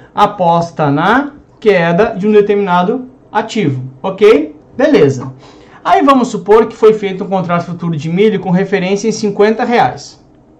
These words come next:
Já no D mais um, a cotação saiu de cinquenta e foi pra quarenta e oito reais. Ou seja, sai de cinquenta, né? Sai de cinquenta e vem para quarenta e oito.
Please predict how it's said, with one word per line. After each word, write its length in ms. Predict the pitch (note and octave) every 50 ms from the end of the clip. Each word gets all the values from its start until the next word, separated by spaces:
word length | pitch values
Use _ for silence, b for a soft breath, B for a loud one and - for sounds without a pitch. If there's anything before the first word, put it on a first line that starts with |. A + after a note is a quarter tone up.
| _ _ b b b b b b b b b b b b b b b
Já 500 | b - G3 F#3+ C4 D#4 F#4 G#4 G#4 G4
no 120 | D#4+ D4+ A#3
D 200 | F3+ F#3+ E3+ E3+
mais 400 | E3 E3 E3+ F3 E3+ D3 D#3 F#3
um, 300 | A3+ C4+ C#4 A3 F#3 -
a 120 | - G#3+ A3
cotação 640 | A3 A3+ A3+ A3+ A#3+ A#3 A3 - - G3+ G3 F#3
saiu 280 | E3+ - G3+ F3 F3 F3
de 80 | F3
cinquenta 420 | - - A#3 - A3 A3 A#3+ A#3 -
e 40 |
foi 140 | - C4 B3
pra 140 | B3+ C4 B3
quarenta 340 | - A3+ A#3 B3+ C4 B3+ C4+
e 40 | B3
oito 160 | B3 B3 B3
reais. 540 | - C4 G#3+ D3+ C#3 C3+ - - - - - _ _
Ou 120 | - G3+ G3+
seja, 440 | G3 - F3 D3+ C3+ B2+ - C3 - - -
sai 460 | - - - - G#3+ G#3 A3 A3+ A#3+ A3
de 220 | F3+ F3 G3 G3
cinquenta, 1000 | F#3+ - F#3+ F3+ E3+ - - D#3+ D#3 D#3+ F3 G#3 A#3+ C4 B3+ - C#4+ D4+ C#4+ C#4+ - - _ _ _ -
né? 340 | - D3+ D3 D#3+ G#3 A#3 A3+ - - - - - _ _ _ _ _ _ _ _ _ _ _ _ _ _ -
Sai 500 | C3 - - - D#3 E3 F#3 G#3 A3+ G#3+
de 160 | F#3+ F#3+ F#3
cinquenta 800 | - - F3 D#3 C#3 D3 D#3 D#3+ E3+ F#3+ A3 B3 C4 D4 C4 -
e 80 | A#3 A3
vem 340 | F#3 E3+ E3+ F3 F3+ G3 G#3
para 260 | G#3 A3+ A3 A3 G#3+
quarenta 800 | - - F#3 E3 D3+ D3 D3+ E3 F#3 G#3+ A3+ A3 A3+ C4 C4 C4 -
e 160 | A#3 A#3 B3
oito. 460 | A3+ G3+ F3+ D#3+ C#3+ C#3 - C#3 B2+